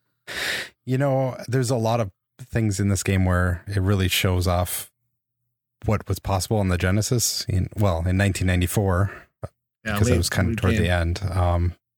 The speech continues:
Speaker 1: if you would have, I would have never expected some of this stuff to even be pulled off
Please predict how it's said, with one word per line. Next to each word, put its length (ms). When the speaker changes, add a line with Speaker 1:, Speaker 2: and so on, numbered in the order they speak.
Speaker 1:
if 120
you 100
would 100
have, 260
I 100
would 140
have 80
never 240
expected 600
some 200
of 60
this 140
stuff 260
to 100
even 240
be 100
pulled 240
off 380